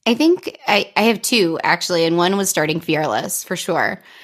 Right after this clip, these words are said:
um, because I was just like, "I'm gonna do this," and,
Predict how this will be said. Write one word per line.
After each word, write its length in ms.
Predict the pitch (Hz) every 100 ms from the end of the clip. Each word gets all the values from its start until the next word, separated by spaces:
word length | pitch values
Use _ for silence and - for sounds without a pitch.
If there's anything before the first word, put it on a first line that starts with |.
| - _
um, 400 | 175 165 165 156
because 320 | 156 170 180
I 120 | 160 156
was 140 | 156
just 140 | 165
like, 160 | 170 160
"I'm 120 | 156
gonna 160 | 175 165
do 160 | 214
this," 340 | 202 156 156 -
and, 460 | 156 156 156 151